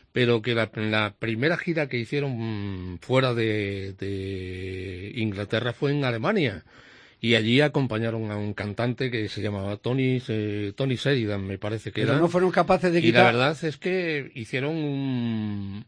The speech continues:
Speaker 1: un, una buena, un buen acompañamiento,
Speaker 2: Sí,
Speaker 1: ¿eh?
Speaker 2: señor, pero no fueron capaces los Beatles de quitar el muro por entonces, ¿eh?
Speaker 1: No, no.
Speaker 2: Fernando.
Speaker 1: <laughs>
Speaker 2: Bueno, Javier, que unido por el amor y unido en el mundo del trabajo, Javier Toba y su esposa Lidia, ¿no?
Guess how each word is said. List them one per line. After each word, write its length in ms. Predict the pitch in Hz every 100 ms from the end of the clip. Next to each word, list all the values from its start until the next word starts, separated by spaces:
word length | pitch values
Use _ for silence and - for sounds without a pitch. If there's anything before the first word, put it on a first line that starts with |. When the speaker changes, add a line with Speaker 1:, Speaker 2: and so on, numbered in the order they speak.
| _
Speaker 1:
un, 640 | 120 131 143 147 147 151 -
una 420 | 165 175 175 165
buena, 360 | 139 165 165 -
un 200 | 139 139
buen 220 | 147 156
acompañamiento, 800 | 147 117 113 104 101 107 123 95
Speaker 2:
Sí, 100 | 95
Speaker 1:
¿eh? 40 |
Speaker 2:
señor, 260 | 123 147 143
pero 160 | 131 131
no 120 | 156
fueron 220 | 170 165
capaces 540 | 180 170 170 - 123
los 200 | 107 120
Beatles 480 | 107 165 170 127 92
de 160 | 104 120
quitar 360 | 127 120 147
el 100 | 147
muro 260 | 143 147 139
por 140 | 139
entonces, 400 | 131 120 98 80
¿eh? 160 | 101 175 -
Speaker 1:
No, 220 | 110 113
no. 80 | 110
Speaker 2:
Fernando. 300 | 120 135 180 - -
Speaker 1:
<laughs> 100 | 143 - _ _
Speaker 2:
Bueno, 220 | 147 202
Javier, 460 | 143 135 151 190 139 - _ _
que 520 | - 143 139 139 139 143
unido 360 | 143 160 190
por 160 | 165 160
el 140 | 139
amor 460 | 123 120 165 202 196
y 80 | 156
unido 440 | 127 147 160 160
en 140 | 143
el 80 | 127
mundo 320 | 123 139 131
del 220 | 123 120 110
trabajo, 680 | 117 139 156 208 214 202 143 - -
Javier 400 | - 117 117 139
Toba 260 | 131 127 156
y 60 |
su 100 | 156
esposa 400 | 113 - 135 131
Lidia, 440 | 131 98 82 76 - _
¿no? 320 | 98 123 202